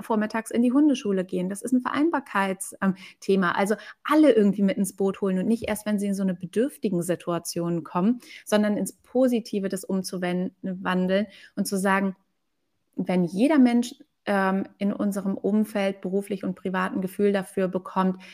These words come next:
dass Vereinbarkeit als Chance zu sehen ist, ne, als Chance, all das in unser Leben reinzupacken, worauf wir, ähm, was wir gerne machen möchten, dann glaube ich, ähm, wird das auch nicht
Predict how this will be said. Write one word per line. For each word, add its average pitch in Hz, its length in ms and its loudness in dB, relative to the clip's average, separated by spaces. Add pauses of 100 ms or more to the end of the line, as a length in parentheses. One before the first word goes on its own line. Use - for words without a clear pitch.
dass - 140 -10
Vereinbarkeit 190 540 0
als - 160 -2
Chance 220 760 -2
zu - 140 -4
sehen 240 580 2
ist, 285 420 -2 (320)
ne, 247 280 2 (420)
als 196 320 -2 (100)
Chance, 233 500 0 (260)
all 233 220 2
das 220 200 -2
in 226 120 -2
unser 202 200 0
Leben 202 260 2
reinzupacken, 247 800 -2 (280)
worauf 196 400 -2
wir, 196 320 -2
ähm, 190 240 2
was 185 160 -2
wir 196 80 -4
gerne 185 240 -2
machen 190 360 0
möchten, 220 360 -2 (240)
dann 190 80 -2
glaube 196 260 2
ich, - 320 -4
ähm, 190 120 2 (280)
wird 190 320 -2
das - 160 -2
auch 185 140 -6
nicht - 480 -4